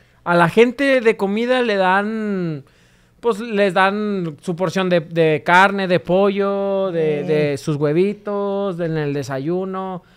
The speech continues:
Speaker 1: su comida en la tarde,
Speaker 2: Mm.
Speaker 1: taquitos, tostadas con frijoles preparados y así, güey, hay muchos, muchos
Speaker 2: De
Speaker 1: lonches también.
Speaker 2: Y, de, y en los días que se sale, bañarse.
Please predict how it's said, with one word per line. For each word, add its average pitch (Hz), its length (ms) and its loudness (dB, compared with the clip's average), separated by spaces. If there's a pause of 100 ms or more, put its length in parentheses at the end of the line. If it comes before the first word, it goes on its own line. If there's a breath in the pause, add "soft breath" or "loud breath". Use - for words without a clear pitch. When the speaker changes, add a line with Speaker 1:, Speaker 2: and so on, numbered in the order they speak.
(140 soft breath)
Speaker 1:
su - 160 -6
comida 175 280 0
en 160 60 0
la 143 100 -2
tarde, 170 1160 -4
Speaker 2:
Mm. - 40 -20
Speaker 1:
taquitos, 185 880 -2
tostadas 160 420 -2
con 147 180 -6
frijoles 160 560 -2
preparados 156 1000 -4
y 151 40 -8
así, 156 340 -8
güey, 233 240 -12
hay 170 180 -8
muchos, 190 340 -8
muchos 180 240 -6
Speaker 2:
De - 80 0
Speaker 1:
lonches 175 600 2
también. 160 500 -6 (460 soft breath)
Speaker 2:
Y, 196 60 2
de, 185 920 4 (680 soft breath)
y - 40 0
en 196 140 4
los 190 140 4
días 247 240 8
que 240 160 2
se 214 120 -2
sale, 247 380 8
bañarse. 226 960 0